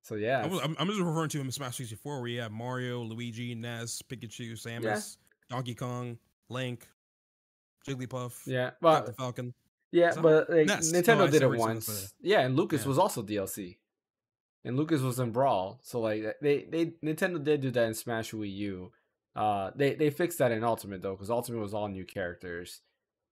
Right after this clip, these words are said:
Speaker 1: Uh, but, you know, I do get what you're getting at. It's like, if, if the character is already established, it shouldn't be D L C.
Speaker 2: Yeah,
Speaker 1: And
Speaker 2: like,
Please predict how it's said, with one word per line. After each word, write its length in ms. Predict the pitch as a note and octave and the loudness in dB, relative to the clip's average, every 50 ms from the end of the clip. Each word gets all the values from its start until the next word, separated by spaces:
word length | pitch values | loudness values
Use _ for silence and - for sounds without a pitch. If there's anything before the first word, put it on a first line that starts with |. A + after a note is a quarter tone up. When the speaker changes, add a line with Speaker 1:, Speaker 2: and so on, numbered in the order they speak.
| _ - | _ -6
Speaker 1:
Uh, 240 | A2+ A2 G#2+ G#2 G2 - - | -2 -2 0 0 -2 -4 -4
but, 240 | C#3 C3 C3+ B2+ C3 | -2 0 0 0 0
you 60 | C#3 | 0
know, 120 | B2 - | 0 2
I 160 | G#2 G#2 B2+ B2+ | 2 4 4 4
do 140 | B2 C#3 C3 | 4 2 2
get 160 | A#2+ C3 A#2 | 2 2 2
what 100 | A2 G#2+ | 2 2
you're 100 | G#2 G#2 | 0 0
getting 260 | G2+ G#2+ G2+ G2+ F#2+ F#2+ | 0 0 0 0 -2 -2
at. 140 | F#2 F#2 | -2 -2
It's 140 | G2+ G2+ - | -2 -2 -2
like, 240 | A2 G#2 G#2 - - - | -2 -2 -4 -6 -6 -6
if, 140 | A#2+ A2+ A#2 | -6 -4 -4
if 340 | C3+ - C3+ C3+ C3 C3 | -2 -2 0 0 0 -2
the 100 | - C#3 | -4 -6
character 300 | C3 - C#3 C#3 C3+ C3+ B2+ | -2 -2 -2 -2 -2 -2 -4
is 100 | A2 A2+ | -2 -2
already 260 | A#2 A2 A2+ A2 A2 | -2 -2 -2 -2 -2
established, 540 | G#2 - - - G#2 G#2 G#2 G#2 G#2+ G2+ G2 | -4 -4 -2 -2 0 0 0 -2 -4 -6 -6
it 60 | G2 | -8
shouldn't 300 | F#2+ - A2+ G#2 G#2 G2 F2+ | -8 -8 -8 -6 -6 -8 -8
be 100 | G2 F#2 | -10 -10
D 140 | F2 F#2+ F2+ | -8 -6 -4
L 100 | F2+ F2 | -4 -4
C. 400 | - - G2+ G2+ G#2 A2 A2+ - _ _ _ _ _ _ _ _ _ _ - | -6 -6 -6 -6 -6 -8 -8 -12 _ _ _ _ _ _ _ _ _ _ -10
Speaker 2:
Yeah, 180 | D3+ D3+ D#3 C#3+ B2 A2 | -4 -2 -2 0 0 0
Speaker 1:
And 120 | G#2+ G#2 - | -2 -2 -2
Speaker 2:
like, 260 | A#2+ A#2+ A#2 A2+ A2 | -4 -6 -8 -10 -12